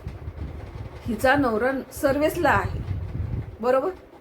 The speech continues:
तिच्या नवऱ्याच्या सर्व्हिसमधून जे पेमेंट येऊन खर्च करून राहतं, त्याच्यातून ते खर्च करते. तिचा नवरा दुसऱ्याच्या इथं सालानी काम करतो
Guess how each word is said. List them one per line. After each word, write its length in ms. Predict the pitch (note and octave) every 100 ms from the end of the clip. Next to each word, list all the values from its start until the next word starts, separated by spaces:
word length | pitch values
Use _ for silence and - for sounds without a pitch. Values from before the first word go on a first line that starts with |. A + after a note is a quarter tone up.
| - - - - - - - -
तिच्या 300 | G3+ A#3+ B3+
नवऱ्याच्या 440 | C#4 B3 A#3+ A#3+ B3
सर्व्हिसमधून 880 | A#3 G3+ A#3 C#4+ A#3 G#3 G#3 A3+
जे 140 | A3 A#3
पेमेंट 440 | A#3 G#3+ A3+ B3 G#3+ - - -
येऊन 380 | G#3 A3+ A#3+ B3
खर्च 180 | C#4+ G#3+
करून 380 | B3 A#3+ A#3+ A#3
राहतं, 340 | A3+ A3 B3
त्याच्यातून 600 | A#3+ A#3 G#3 G#3+ A3 C4
ते 120 | C#4+ C4
खर्च 260 | D#4+ B3+ -
करते. 360 | C#4 - - - - - - - - - - - - - - - A3
तिचा 240 | G#3 B3+
नवरा 300 | C4 A#3+ B3+
दुसऱ्याच्या 420 | A#3 A#3+ A#3 B3
इथं 160 | B3 B3
सालानी 520 | - B3 G3+ A#3 B3
काम 260 | B3 A#3+ B3
करतो 400 | A#3 G#3+ -